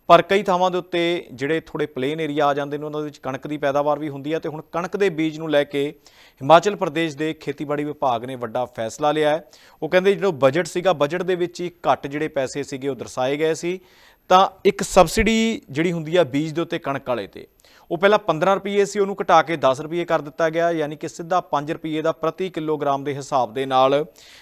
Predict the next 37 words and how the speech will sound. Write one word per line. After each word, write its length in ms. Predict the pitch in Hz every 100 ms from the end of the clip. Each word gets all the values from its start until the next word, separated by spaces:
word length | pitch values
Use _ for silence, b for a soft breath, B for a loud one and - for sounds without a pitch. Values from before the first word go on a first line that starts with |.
| b
ਜਿਹੜਾ 180 | 127 151
ਉਹ 380 | 156 147 156 - b b b _ _ 190
ਘਾਟਾ 260 | 165 175
ਪਏਗਾ। 420 | 175 185 190 196 214 - b b b
ਬਾਰਾਂ 440 | 98 135 175 214 226
ਜ਼ਿਲ੍ਹਿਆਂ 280 | 214 214 208
ਨੂੰ 180 | 208
ਪਚਾਸੀ 640 | 202 180 - 180 - 220 202
ਹਜ਼ਾਰ 440 | 165 143 156 165
ਕੁਇੰਟਲ 400 | 165 147 147 160
ਬੀਜ 280 | 123 139 147
ਮੁਹੱਈਆ 360 | 139 127 139 143
ਕਰਵਾਇਆ 420 | 131 123 135 151
ਗਿਆ 180 | 156 160
ਹੈ 120 | 165
ਤੇ, 400 | - 165 170 - b b b b 151 147
ਅ, 40 | -
ਸਵਾ 380 | - - 196 220
ਕੁ 100 | 202
ਦੋ 140 | 165 175
ਲੱਖ 220 | 175 165
ਹੈਕਟੇਅਰ 380 | 147 - 180 180
ਦੇ 120 | 165
ਵਿੱਚ 240 | 160 -
ਕਣਕ 280 | - 143 143
ਦੀ 120 | 147
ਬਿਜਾਈ 440 | 131 127 139 143 151 b b b
ਹੁੰਦੀ 300 | 139 139 175
ਹੈ 100 | 180
ਤੇ 100 | 175
ਉਹ 80 | 175
ਹੋ 200 | 120 139
ਵੀ 120 | 175
ਰਹੀ 280 | 185 165 175
ਹੈ, 80 | 185
ਜਿਹਦੇ 180 | 165 160
ਵਿੱਚ 360 | 165 165 165